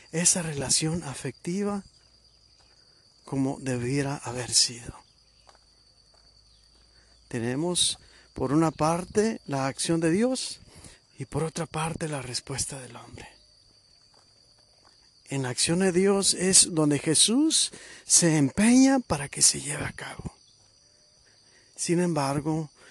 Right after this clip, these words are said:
en cuanto a nosotros, hombres, nos hace falta. Nos dejamos llevar por intereses, bien sea personales, bien sea regionales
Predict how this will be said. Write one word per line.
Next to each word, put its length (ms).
en 180
cuanto 320
a 40
nosotros, 760
hombres, 680
nos 260
hace 260
falta. 560
Nos 140
dejamos 640
llevar 640
por 300
intereses, 1040
bien 180
sea 180
personales, 840
bien 140
sea 320
regionales 1000